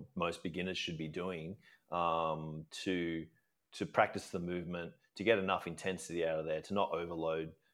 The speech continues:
their body with too much weight, but just remember that they're building the nervous system in the first sort of six to eight weeks. And then from there, then we'd look at, well, what is your goal? Is it to primarily strength? Are we building a base of strength? Or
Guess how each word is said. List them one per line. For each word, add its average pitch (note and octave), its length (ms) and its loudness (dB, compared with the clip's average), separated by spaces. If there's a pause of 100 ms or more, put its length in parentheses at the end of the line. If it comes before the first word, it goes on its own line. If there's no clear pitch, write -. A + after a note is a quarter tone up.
their E2+ 120 0
body E2 220 0
with D#2+ 140 -4
too - 180 -4
much D#2 260 -2
weight, E2 400 2 (280)
but E2+ 160 2
just - 300 2
remember F2 340 -2
that D2 200 0
they're E2 100 0
building F2+ 380 2
the E2 60 -2
nervous F2 360 0
system - 300 -6
in E2+ 40 -4
the D#2+ 80 -4
first F2 360 0
sort F2+ 120 0
of E2 140 -2 (400)
six - 420 -2
to - 160 -2
eight G2+ 200 6
weeks. E3+ 420 2 (260)
And F#2 140 -4
then F#2 140 0
from F2 260 -4
there, F2+ 380 6 (280)
then A2+ 180 6
we'd F2+ 140 2
look F2+ 200 0
at, E2+ 180 4
well, F2 320 4
what F#2 180 6
is E2 140 -2
your E2+ 100 0
goal? E2 280 2
Is E2 160 -4
it D#2+ 100 -10
to - 80 -8
primarily E2 800 -2 (580)
strength? F#2 500 0
Are F#2 40 0
we F2 100 2
building F2+ 400 4
a D#2+ 40 -4
base D#2+ 340 2
of F#2 80 -10
strength? F2 360 -4
Or E2 120 2